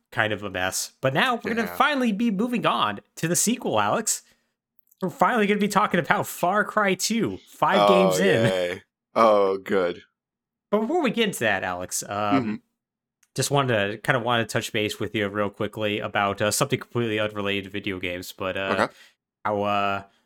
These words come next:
Speaker 1: how you feeling about the death of, uh, everyone's favorite beloved comic strip, Funky Winkerbean?
Speaker 2: I don't know what that is.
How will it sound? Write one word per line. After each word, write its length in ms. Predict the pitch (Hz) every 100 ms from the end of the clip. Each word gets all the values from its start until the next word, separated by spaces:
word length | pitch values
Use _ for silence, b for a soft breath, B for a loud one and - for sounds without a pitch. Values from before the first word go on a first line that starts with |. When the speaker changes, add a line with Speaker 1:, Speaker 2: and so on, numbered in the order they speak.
| _ -
Speaker 1:
how 60 |
you 100 | 101
feeling 280 | 98 120 107
about 240 | 104 110
the 60 | 107
death 280 | 101 107 -
of, 240 | 107 98
uh, 180 | 107 104 123
everyone's 400 | 110 107 110 -
favorite 320 | 107 107 104
beloved 320 | 104 104 104
comic 320 | - 107 110
strip, 320 | - 107 92
Funky 300 | - 107 95
Winkerbean? 500 | 95 107 107 95 92 - _ _ _ _ _ _ - -
Speaker 2:
I 140 | 101 98 -
don't 220 | 113 101
know 100 | 101
what 160 | 98
that 220 | 110 98 98
is. 340 | 92 - -